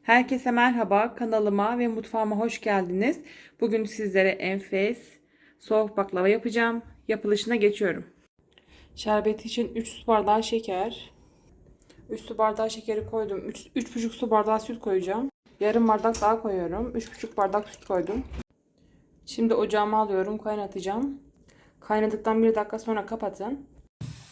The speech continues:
Arkadaşlar şöyle üç yüz gram tereyağım var. Bunu ocağa alacağım. Tereyağım eridi. Üzerindeki köpükleri alacağım. Ondan sonra yağımı soğumaya bırakacağım. Arkadaşlar şerbetim soğudu. Şimdi iki paket kremamı koyacağım.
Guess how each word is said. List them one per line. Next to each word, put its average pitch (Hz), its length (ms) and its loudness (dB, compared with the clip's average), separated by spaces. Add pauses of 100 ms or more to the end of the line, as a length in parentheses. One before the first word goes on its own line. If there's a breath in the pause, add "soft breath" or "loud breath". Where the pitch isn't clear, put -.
(160)
Arkadaşlar 214 600 -2
şöyle 208 300 -2
üç 220 100 -10
yüz 196 120 -8
gram 208 200 0
tereyağım 208 400 0
var. 196 240 2
Bunu 208 100 -2
ocağa 208 260 0
alacağım. 196 460 -4 (840 loud breath)
Tereyağım 214 400 2
eridi. 208 240 2
Üzerindeki 214 360 0
köpükleri 208 440 -2
alacağım. 214 400 0
Ondan 214 180 -2
sonra 220 180 -4
yağımı 202 360 2
soğumaya 202 300 0
bırakacağım. 202 420 -4 (960 loud breath)
Arkadaşlar 220 520 2
şerbetim 214 460 0
soğudu. 226 500 0
Şimdi 214 260 -4
iki 220 200 -4
paket 226 340 -4
kremamı 214 340 0
koyacağım. 208 580 -2